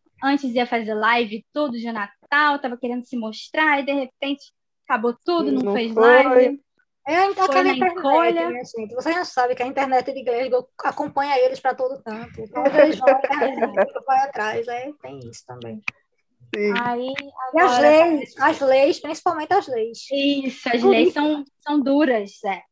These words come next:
Speaker 3: É.
Speaker 1: E depende,
Speaker 2: São.
Speaker 1: so-, e depende de onde eles estão. Agora, estando em, em Los Angeles ou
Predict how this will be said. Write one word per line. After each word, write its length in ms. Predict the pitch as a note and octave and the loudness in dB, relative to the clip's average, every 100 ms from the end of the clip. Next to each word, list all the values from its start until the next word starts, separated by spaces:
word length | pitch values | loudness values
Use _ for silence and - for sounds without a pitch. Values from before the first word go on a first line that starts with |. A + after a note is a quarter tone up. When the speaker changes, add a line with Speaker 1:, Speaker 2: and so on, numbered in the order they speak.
| _ _ B3 | _ _ -14
Speaker 3:
É. 160 | A3+ | -12
Speaker 1:
E 60 | A3 A#3 | -12 -4
depende, 160 | C4 G#3+ | 2 4
Speaker 2:
São. 300 | A3+ A3+ - | 4 2 0
Speaker 1:
so-, 100 | D4+ | -2
e 340 | B3+ D4 C4 - | -4 -8 -10 -12
depende 440 | - - C#4 C#4+ | -8 -2 0 2
de 100 | C#4 | 0
onde 180 | C#4+ D4+ | 0 2
eles 220 | D4+ C4+ | 2 0
estão. 380 | C#4 - A#3 G#3+ | -6 -8 -8 -6
Agora, 580 | G#3 A3 A3 A3+ A#3+ A3+ _ _ | -2 -2 0 -2 -2 -4 _ _
estando 440 | - A#3 A#3 B3 | -20 -10 -8 -6
em, 100 | A#3+ A#3 A3+ | -6 -8 -6
em 60 | |
Los 240 | A3+ A3 G#3+ | -4 -4 -4
Angeles 480 | A#3+ C4+ B3+ B3 A3+ | -4 -4 -6 -6 -4
ou 260 | A#3 A#3+ | -2 -4